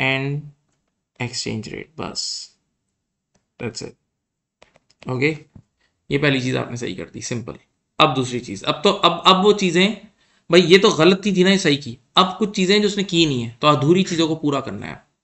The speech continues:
जैसे मैं एफ़ सेवन लेवल पे फाइनल अकाउंट पढ़ाते वक्त बोलता था ना, कभी कभार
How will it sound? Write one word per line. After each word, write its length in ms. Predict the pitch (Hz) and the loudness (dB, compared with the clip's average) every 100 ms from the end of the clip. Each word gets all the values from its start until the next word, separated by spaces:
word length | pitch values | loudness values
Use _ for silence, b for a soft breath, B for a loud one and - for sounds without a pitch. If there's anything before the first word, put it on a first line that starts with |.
| - | -4
जैसे 240 | 143 160 | -2 0
मैं 160 | 175 170 | 2 2
एफ़ 80 | 160 | 2
सेवन 260 | - 165 | 0 2
लेवल 240 | 180 170 170 | 2 2 2
पे 100 | 175 | 0
फाइनल 280 | 175 160 160 | 2 2 4
अकाउंट 240 | 165 165 | 2 0
पढ़ाते 240 | 165 156 165 | 0 0 0
वक्त 140 | 160 | 0
बोलता 260 | 160 156 170 | 0 0 0
था 80 | 190 | 0
ना, 80 | 214 - b b b b - | -2 -8 b b b b 0
कभी 200 | 147 170 | 4 4
कभार 320 | 180 180 | 4 2